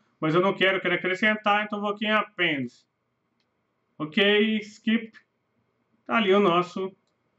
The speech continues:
novo Insert. Então, a gente, se a gente vir aqui, ó, lá, ele vai inserindo ali pra gente, né? Ok? E agora a gente vai fazer o seguinte, a gente vai vir aqui em,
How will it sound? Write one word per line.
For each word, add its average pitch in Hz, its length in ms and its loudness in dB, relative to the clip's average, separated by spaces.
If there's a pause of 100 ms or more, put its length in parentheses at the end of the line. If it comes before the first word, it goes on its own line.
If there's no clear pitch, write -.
(380)
novo 170 600 2 (680)
Insert. 165 500 0
Então, 151 240 -8
a 160 80 -6
gente, 156 220 -4
se - 120 -8
a 160 60 2
gente 156 160 -2
vir 175 140 0
aqui, 214 300 0
ó, 160 160 0
lá, 135 140 -4
ele 143 100 -4
vai 165 140 -2
inserindo 185 580 -2 (440)
ali 151 240 2
pra 196 200 0
gente, 143 420 -8 (540)
né? 151 280 -8 (1400)
Ok? 190 600 -2 (320)
E 240 40 -2
agora 202 340 0
a 202 40 -4
gente 202 120 -6
vai 202 140 -6
fazer 202 160 -8
o 202 40 -6
seguinte, 196 440 -6
a 143 40 -6
gente 156 140 -6
vai 180 180 0
vir 175 160 0
aqui 180 320 -4
em, 143 280 0